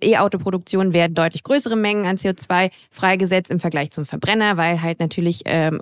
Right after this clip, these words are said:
gerade die Batterieherstellung einfach sehr, sehr energieaufwendig ist. Ähm, oder auch Thema Feinstaub, könnte man zum Beispiel sagen, na ja, aber Feinstaub kommt ja gar nicht, ähm, aus dem Auspuff, sondern ist ja der Abrieb von den, von den Bremsen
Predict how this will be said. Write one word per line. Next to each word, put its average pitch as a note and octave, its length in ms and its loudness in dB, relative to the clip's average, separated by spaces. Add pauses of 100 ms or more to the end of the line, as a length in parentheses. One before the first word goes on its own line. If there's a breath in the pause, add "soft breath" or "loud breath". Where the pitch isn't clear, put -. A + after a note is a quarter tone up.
(120)
gerade E3+ 300 0
die D#3+ 80 -2
Batterieherstellung F#3 840 0 (260 loud breath)
einfach F3 320 0
sehr, F#3 260 0
sehr F3+ 140 0
energieaufwendig F3+ 760 0
ist. F#3 220 -2 (400 loud breath)
Ähm, G3 400 4 (100)
oder G#3+ 340 4
auch F#3 140 0
Thema D#3+ 260 -6
Feinstaub, A3 720 0
könnte F3 240 -2
man F3 140 -2
zum F3+ 80 -4
Beispiel F3 240 -2
sagen, E3+ 260 -2
na F3 60 -2
ja, G3+ 160 -2
aber E3+ 140 -2
Feinstaub G3 500 -2 (160 loud breath)
kommt A3+ 240 0
ja F#3 120 -2
gar F#3+ 200 0
nicht, G3+ 220 -2 (180 loud breath)
ähm, F3+ 140 2
aus G3 160 0
dem F#3+ 120 -6
Auspuff, B3+ 480 0
sondern G3 360 2
ist - 200 -2
ja F#3 100 -2
der - 200 -2
Abrieb A3+ 380 -2
von F3+ 220 0
den, E3+ 280 0
von - 140 -6
den G3+ 100 0
Bremsen B3+ 420 2